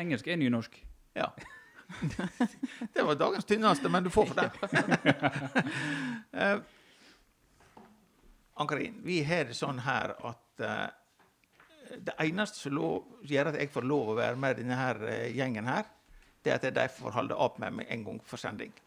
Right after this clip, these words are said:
Speaker 2: Og Remi er nå, eh, Remi Gjervik Rygg, wii, på vei inn i lokalet. Eh, da vet du aldri hva som skjer.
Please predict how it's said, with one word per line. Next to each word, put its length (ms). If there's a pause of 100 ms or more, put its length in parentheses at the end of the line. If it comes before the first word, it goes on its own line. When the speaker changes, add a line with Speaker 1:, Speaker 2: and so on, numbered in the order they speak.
(580)
Speaker 2:
Og 160
Remi 260
er 160
nå, 380
eh, 500 (100)
Remi 840 (240)
Gjervik 840
Rygg, 340
wii, 840 (420)
på 80
vei 260
inn 100
i 120
lokalet. 380 (360)
Eh, 500 (1300)
da 100
vet 180
du 120
aldri 500
hva 140
som 100
skjer. 200